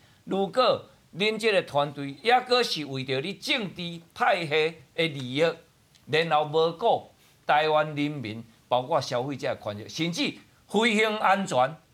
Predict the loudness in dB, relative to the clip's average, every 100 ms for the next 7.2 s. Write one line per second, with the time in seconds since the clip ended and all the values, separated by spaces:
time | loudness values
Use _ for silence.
0 | _ _ 0 2 2 0 0 0 -2 -2
1 | -4 -6 -8 -14 -18 _ _ _ _ _
2 | -6 -6 -6 -6 -6 -4 -6 -6 -8 -8
3 | -8 -8 -6 -6 -6 -10 -16 -18 _ _
4 | 0 2 2 2 2 2 2 2 2 0
5 | -4 -6 -2 -2 0 -2 -2 -6 -18 _
6 | _ -8 -4 -4 -2 -4 -4 -4 -4 -2
7 | -4 -6